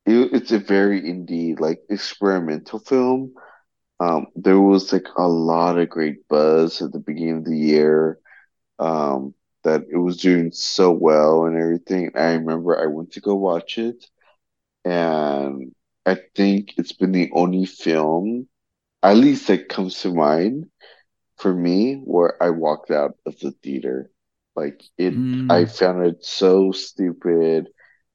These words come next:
Speaker 1: and slow and not entertaining. I was like, "This is, where's the buzz? Why do people think, why do people praise this film?" Like, <laughs> I had to walk out of that theater. I don't know what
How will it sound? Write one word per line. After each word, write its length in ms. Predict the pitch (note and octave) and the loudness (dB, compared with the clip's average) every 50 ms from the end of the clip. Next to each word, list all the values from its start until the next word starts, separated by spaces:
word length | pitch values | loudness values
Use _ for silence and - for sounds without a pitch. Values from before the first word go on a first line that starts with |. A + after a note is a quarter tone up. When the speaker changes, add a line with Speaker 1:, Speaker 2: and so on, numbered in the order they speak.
| _ _ | _ _
Speaker 1:
and 440 | - D2+ D#2 D#2 D2 C#2+ C#2+ C#2 - - | -8 -8 -6 -6 -4 -4 -6 -6 -8 -10
slow 800 | - - - - - F#2 F2 E2+ D#2+ D#2+ D#2 D#2+ D#2+ D#2+ D2+ D2+ - - | -14 -14 -14 -4 2 4 4 6 6 6 6 4 4 4 2 0 0 0
and 360 | - D#2+ D#2+ D#2 D#2 D2+ D2+ D#2 | 0 0 0 0 -4 -6 -6 -4
not 340 | E2+ E2+ E2+ F2 E2+ - - | -2 0 0 0 -2 -2 -4
entertaining. 1040 | F2 F2 - - F#2 - - - G2 E2 D#2+ D#2 D2+ D#2 D#2 D#2 D#2 D#2 D#2 - - | -6 -6 -6 -10 -12 -12 -6 -4 -2 0 0 -2 -2 -2 -2 -2 -2 -4 -4 -4 -4
I 120 | - C#2+ D2 | -2 0 0
was 180 | D2+ D#2 - | 0 0 0
like, 140 | E2 D2 C#2 - _ | -2 -4 -4 -4 _
"This 420 | - D#2 D#2 - - - - - _ _ | -6 -6 -6 -6 -16 -20 -20 -20 _ _
is, 380 | E2 D#2 D2 D2 D2 - - _ _ _ _ _ _ _ _ _ _ _ - | 0 0 0 -2 -6 -10 -18 _ _ _ _ _ _ _ _ _ _ _ -8
where's 360 | - E2+ F2+ F2 E2+ - - | 0 2 2 2 2 0 -4
the 100 | - E2 | -4 -4
buzz? 440 | C#2+ D2+ D2+ C#2+ C2+ C2+ C2+ - - | 0 2 2 4 4 2 0 -4 -2
Why 180 | - F2+ F2+ F#2+ | 0 2 4 4
do 100 | G2 G2 | 2 2
people 280 | G2 G#2+ F#2+ F#2 E2+ E2 | 0 -2 -2 -2 -4 -4
think, 340 | - - D#2 D2+ D2 D2 _ _ | 0 0 -2 -2 -2 -6 _ _
why 180 | F#2 F#2+ G2 | 2 4 4
do 120 | G2+ G2+ F#2 | 4 4 2
people 400 | - - - G#2 G2 F2+ D#2 C#2+ | 0 -6 -6 -4 -2 -2 -4 -4
praise 320 | _ - D2+ C#2 C2 - | _ -2 -2 -2 -2 -4
this 180 | - B1+ - - | -8 -8 -8 -8
film?" 360 | - C#2+ C2 B1 B1 B1+ - _ _ _ _ | -6 -4 -4 -4 -6 -8 -12 _ _ _ _
Like, 420 | - D2 C#2+ C#2+ C#2 - - - - - | -2 0 0 0 0 -2 -12 -12 -6 0
<laughs> 840 | - G#3+ - - - - - - - - F3+ - - D4+ - - _ | 0 0 0 0 -2 0 0 2 2 2 0 2 0 -4 -4 -4 _
I 600 | - - - - - - E3 - - - - D#2+ F2+ | -4 -4 -2 -2 -2 -2 -2 -4 -2 0 2 2 2
had 240 | F#2 G2 F2 E2+ - | 4 2 2 0 0
to 100 | - F2+ | -2 -2
walk 340 | E2 E2 D#2 D2 D2 - - | 0 2 0 0 0 -2 -2
out 160 | C#2 C2+ C2+ | 0 0 0
of 40 | C2 | 0
that 200 | C2 B1+ C2 - | -2 -4 -4 -4
theater. 400 | - - B1 B1+ C2 C2 B1+ - - | -4 -2 -2 0 0 0 0 0 0
I 60 | D2 | -2
don't 260 | E2+ E2+ D#2+ D#2 D2+ | -2 -2 -4 -6 -6
know 120 | D2 C2 B1+ | -6 -6 -6
what 380 | B1+ - - C2+ C2 B1+ A#1+ | -6 -4 -4 -2 0 0 -2